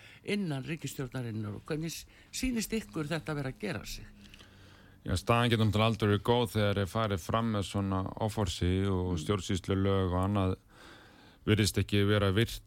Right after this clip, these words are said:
Speaker 2: og, og líka þegar að lifibrauð tvö hundruð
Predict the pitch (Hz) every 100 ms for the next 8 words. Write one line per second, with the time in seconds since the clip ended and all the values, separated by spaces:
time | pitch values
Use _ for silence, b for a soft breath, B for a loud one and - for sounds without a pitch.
0 | _ - - - - 101 95 92 92 90
1 | 101 95 107 - 101 104 98 95 95 90
2 | 92 92 90 - - 87 95 104 104 -
3 | 92 92 87 - B B B B - -
4 | 104 104 101 101 - 95 92 95 95 92
5 | 92 90 87